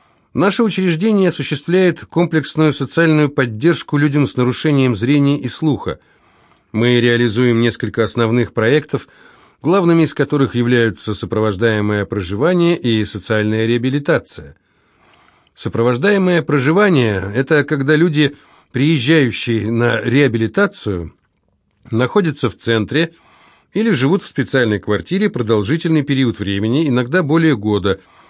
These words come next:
Проект обучения или социальной реабилитации обычно более краткосрочный и нацелен на обретение базовых бытовых навыков, которые необходимы незрячему в первую очередь. Такая реабилитация может оказываться как непосредственно в центре, так и по месту пребывания.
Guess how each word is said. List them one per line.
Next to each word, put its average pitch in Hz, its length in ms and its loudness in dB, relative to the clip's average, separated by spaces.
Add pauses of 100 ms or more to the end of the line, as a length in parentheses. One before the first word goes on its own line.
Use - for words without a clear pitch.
(320)
Проект 120 400 2
обучения 113 800 0
или 107 560 0
социальной 107 580 -2
реабилитации 127 680 -2
обычно 143 360 -2
более 123 320 0
краткосрочный 123 920 -2 (360)
и 120 200 2
нацелен 120 560 0
на 117 160 2
обретение 113 580 0
базовых 107 500 -2
бытовых 107 440 -2
навыков, 147 480 -2 (640)
которые 196 360 0
необходимы 147 600 2
незрячему 156 580 0
в - 80 -14
первую 156 320 2
очередь. - 540 -2 (640)
Такая 208 280 2
реабилитация 120 720 2
может 104 260 -2
оказываться 98 760 -4
как 101 240 -6
непосредственно 107 720 -4
в 131 40 -16
центре, 156 440 -2
так 160 280 -4
и 165 60 -4
по 135 140 -2
месту 107 280 -4
пребывания. 80 680 -10